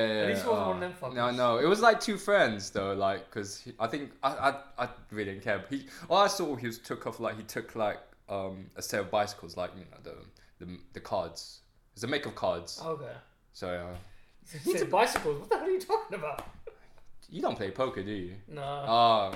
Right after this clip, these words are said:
Speaker 2: Oh, yeah,
Speaker 1: okay.
Speaker 2: my cousin's trying to teach me, but
Speaker 1: Oh, man. You watch it on Channel four, man. It's, you, you'll
Speaker 2: What,
Speaker 1: get
Speaker 2: like
Speaker 1: into
Speaker 2: three
Speaker 1: it.
Speaker 2: in the morning?
Speaker 1: Yeah, you'll get into it. You'll get into it. Be like,
Speaker 2: <laughs>
Speaker 1: "Oh, no, what?" Um,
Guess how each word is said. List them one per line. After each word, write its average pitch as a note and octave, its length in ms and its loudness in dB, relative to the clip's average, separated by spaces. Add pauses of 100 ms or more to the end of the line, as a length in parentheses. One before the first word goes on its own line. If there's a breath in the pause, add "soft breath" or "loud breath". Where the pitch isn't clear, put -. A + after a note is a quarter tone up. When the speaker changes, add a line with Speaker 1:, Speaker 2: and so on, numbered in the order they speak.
Speaker 2:
Oh, F3+ 60 8
yeah, F#3+ 80 10
Speaker 1:
okay. F3 100 8
Speaker 2:
my E3+ 60 2
cousin's F#3 340 2
trying D#3+ 200 0
to C#3 40 -12
teach D3 280 -12
me, C#3+ 200 -12
but B2+ 240 -6 (120)
Speaker 1:
Oh, F#2 440 0
man. G#2 320 -10
You D3+ 60 -10
watch E4+ 220 -4
it D4+ 120 2
on C4 220 -2
Channel C4 240 -2
four, G#3 420 4
man. A2 360 2
It's, D3 240 -8
you, G#3 180 0
you'll F#3 140 2
Speaker 2:
What, E3+ 60 8
Speaker 1:
get E3 80 12
Speaker 2:
like - 80 8
Speaker 1:
into A3 100 -2
Speaker 2:
three F#3+ 100 6
Speaker 1:
it. - 40 6
Speaker 2:
in F3 40 2
the F#3 60 0
morning? F#3 360 0
Speaker 1:
Yeah, A#3 200 10
you'll G#3 200 10
get A#3 200 10
into A#3 280 6
it. A#2 60 4
You'll D#3+ 140 8
get F#3+ 160 10
into - 180 10
it. - 60 4
Be - 60 2
like, - 120 10
Speaker 2:
<laughs> - 20 8
Speaker 1:
"Oh, F#3 340 12
no, G#3 240 8
what?" A4 1080 6
Um, E3+ 540 8